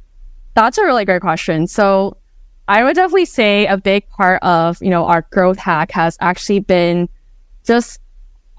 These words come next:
partnering up with a lot of different real estate investing communities that already exist, both,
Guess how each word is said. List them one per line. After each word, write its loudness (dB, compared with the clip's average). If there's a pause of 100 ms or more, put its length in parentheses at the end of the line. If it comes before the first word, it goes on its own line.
partnering 2
up 0
with 2
a -2
lot 2
of 0
different -2
real 0
estate -2
investing -2
communities 0
that 0
already 2
exist, -4
both, 2